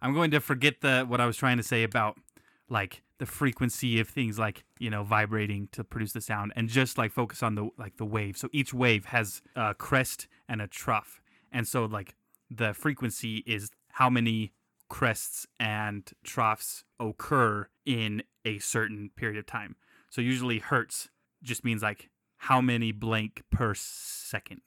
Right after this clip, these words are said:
And so if I was standing and I'm talking to you, you're hearing the pitch of my voice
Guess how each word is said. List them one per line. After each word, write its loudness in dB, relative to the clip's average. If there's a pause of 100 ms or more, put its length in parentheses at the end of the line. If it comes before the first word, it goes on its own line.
(140)
And -4
so 0 (340)
if 2
I 8
was 2
standing -2 (180)
and 2
I'm 0
talking -2
to -10
you, -10 (320)
you're -2
hearing 2 (240)
the 0
pitch -8
of -2
my 0
voice -4